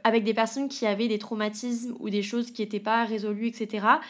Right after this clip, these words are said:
Et en fait moi j'avais un peu ce truc du syndrome du sauveur, je pense que vous en avez déjà entendu parler, mais je vais quand même vous lire un petit peu une définition de qu'est-ce que c'est exactement que le syndrome du sauveur. Alors la définition principale que j'ai trouvée,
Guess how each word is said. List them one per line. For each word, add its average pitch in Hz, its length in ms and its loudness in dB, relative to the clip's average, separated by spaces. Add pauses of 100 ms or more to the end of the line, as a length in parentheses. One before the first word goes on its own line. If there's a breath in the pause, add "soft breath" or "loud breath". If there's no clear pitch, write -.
(240 loud breath)
Et 233 140 6
en 214 80 2
fait 277 200 0
moi 233 280 2
j'avais 226 220 2
un 208 80 2
peu 220 100 -4
ce 240 100 -2
truc 233 220 -6
du 214 100 -4
syndrome 220 460 0
du 214 80 -4
sauveur, 226 480 -2
je - 120 -8
pense 233 220 -4
que 233 80 -10
vous 202 140 -4
en 202 60 -2
avez 202 180 0
déjà 254 260 4
entendu 269 240 0
parler, 254 320 2 (340 loud breath)
mais 247 160 4
je 226 60 2
vais 254 100 4
quand 254 100 2
même 339 120 4
vous 302 100 0
lire 254 220 2
un 240 80 4
petit - 160 -6
peu 277 80 -2
une 240 140 2
définition 247 540 -2
de 220 120 -2
qu'est-ce 240 240 -4
que 247 100 -4
c'est 240 280 -4 (100)
exactement 233 540 -2
que 240 100 -4
le 208 60 -2
syndrome 208 320 -2
du 214 80 -6
sauveur. 208 420 -2 (320)
Alors 247 200 8
la 233 100 8
définition 302 500 2
principale 285 380 -2
que 302 100 0
j'ai 240 140 4
trouvée, 254 540 -2